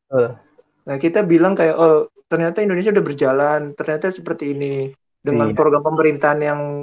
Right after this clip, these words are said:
Speaker 2: mm, sekarang udah online. Nah, sedangkan di sana aja susah.
Speaker 1: Iya.
Speaker 2: Mau gimana?
Speaker 1: Iya.
Speaker 2: Listrik aja belum masuk."
Speaker 1: Iya.
Speaker 2: Gitu.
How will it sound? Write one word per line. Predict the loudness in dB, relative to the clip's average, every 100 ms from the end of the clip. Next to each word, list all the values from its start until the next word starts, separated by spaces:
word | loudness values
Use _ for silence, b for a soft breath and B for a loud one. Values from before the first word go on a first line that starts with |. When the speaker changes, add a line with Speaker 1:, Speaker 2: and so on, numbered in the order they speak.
| -12
Speaker 2:
mm, | -14 -10 -8 -6 -6 -8
sekarang | -2 2 4 2
udah | 2 0
online. | 0 0 0 0 -2
Nah, | -4
sedangkan | -4 0 0 0 0
di | 0
sana | 0 0
aja | -2 -4
susah. | -6 -6 -2 0 0 -2 -6 _ _ _
Speaker 1:
Iya. | 0 4 4
Speaker 2:
Mau | 2
gimana? | -4 -6 -4 -4 -4 -2 -4 -6 _ _ _ _
Speaker 1:
Iya. | 0 2
Speaker 2:
Listrik | 2 0 -2
aja | 2 2
belum | 2 2
masuk." | 2 0 4 6 8 4 2
Speaker 1:
Iya. | -2 0 0 -6
Speaker 2:
Gitu. | -8 -8 -2 0